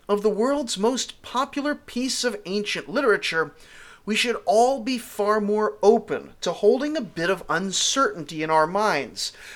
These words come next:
far more willing to admit that we don't know, and that things could be other than we believe. One final note I will leave you with, though, is that the records of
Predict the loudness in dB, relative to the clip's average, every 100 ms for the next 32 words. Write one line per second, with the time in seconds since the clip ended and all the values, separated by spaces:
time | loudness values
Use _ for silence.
0 | -2 2 4 6 6 8 8 8 0 0
1 | 2 4 2 0 2 2 2 -12 -20 -18
2 | -4 -2 0 -2 -2 -6 -2 0 0 -6
3 | -10 -2 2 2 0 -4 -2 -2 -4 -4
4 | -4 -4 -2 -4 -4 -4 -2 0 0 -2
5 | -6 -2 0 0 -2 -6 -6 -6 -8 -10
6 | -20 -20 -20 _ _ _ _ _ _ _
7 | _ -20 -20 -20 -20 -20 -20 0 2 2
8 | 2 2 4 4 4 4 0 2 -2 -2
9 | -10 -6 -2 2 0 2 4 4 2 0
10 | 0 2 0 0 -2 -2 -6 -4 -6